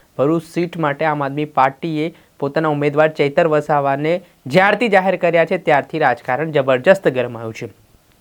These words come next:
હાલના ત્યાંના ભારતીય જનતા પાર્ટીના લોકસભાના સાંસદ છે મનસુખ વસાવા,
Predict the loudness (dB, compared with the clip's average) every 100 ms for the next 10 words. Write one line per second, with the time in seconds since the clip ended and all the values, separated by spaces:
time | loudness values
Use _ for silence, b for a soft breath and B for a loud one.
0 | _ _ -4 0 2 0 -2 -2 -2 0
1 | -2 -2 -4 -2 0 -2 -2 -2 -2 -4
2 | -4 -4 -6 -8 -10 -6 -8 -6 -8 -8
3 | -6 -4 -4 -2 0 0